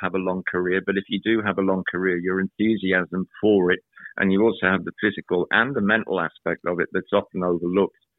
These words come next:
Um, I think you have a certain amount of juice in the tank, and it's certainly with me. By the time I was, you know, sort of early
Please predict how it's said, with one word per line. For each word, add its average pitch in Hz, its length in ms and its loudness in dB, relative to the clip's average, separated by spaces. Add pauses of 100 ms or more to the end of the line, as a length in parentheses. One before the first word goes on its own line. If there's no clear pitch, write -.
(300)
Um, 95 240 4
I 92 140 0
think 113 180 2
you 92 100 2
have 92 140 -2
a - 160 -10
certain 98 240 2
amount 92 320 0
of 80 60 -8
juice - 360 -4
in 92 140 -2
the 87 80 -2 (100)
tank, 90 280 2 (560)
and 87 240 4
it's - 160 -4
certainly 95 320 2
with 87 200 -2
me. 95 340 2 (440)
By 95 120 4
the 92 140 -4
time 101 300 2
I 92 80 -2
was, 90 160 -4 (140)
you 104 120 -2
know, 95 160 -2
sort 98 140 -2
of 90 80 -2
early 95 280 0